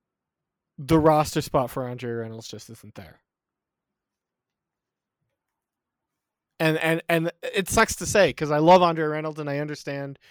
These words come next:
how important he is to the community of the club.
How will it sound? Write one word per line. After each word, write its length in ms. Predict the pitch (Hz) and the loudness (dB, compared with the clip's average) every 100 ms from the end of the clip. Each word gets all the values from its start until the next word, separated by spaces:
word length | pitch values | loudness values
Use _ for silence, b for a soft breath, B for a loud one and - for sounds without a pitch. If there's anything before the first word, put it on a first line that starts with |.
| b b b b b | b b b b b
how 200 | - 170 | 0 0
important 480 | 160 147 190 180 175 | 0 -2 0 0 -2
he 260 | 147 156 143 | -8 -6 -4
is 220 | 151 151 | -4 -6
to 180 | - 156 | -8 -8
the 120 | 139 | -8
community 760 | 127 123 127 143 165 208 254 _ _ _ _ _ _ _ _ _ | -12 -14 -12 -12 -12 -12 -14 _ _ _ _ _ _ _ _ _
of 240 | 143 151 | -8 -8
the 100 | 165 | -10
club. 380 | 175 202 196 208 | -8 -4 -4 -6